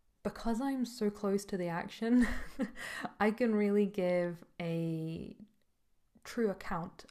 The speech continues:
of the difficulties that come along with setting boundaries, maintaining boundaries,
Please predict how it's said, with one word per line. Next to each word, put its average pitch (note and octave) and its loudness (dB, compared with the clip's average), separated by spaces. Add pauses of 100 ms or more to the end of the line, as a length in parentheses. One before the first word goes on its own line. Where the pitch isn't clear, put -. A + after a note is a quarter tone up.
of E3+ -2
the F3 -4
difficulties - -8 (440)
that - -6
come F3+ -2
along E3 -2
with D#3 -4 (340)
setting - -6
boundaries, D#3+ -4
maintaining E3+ -4
boundaries, D#3+ -6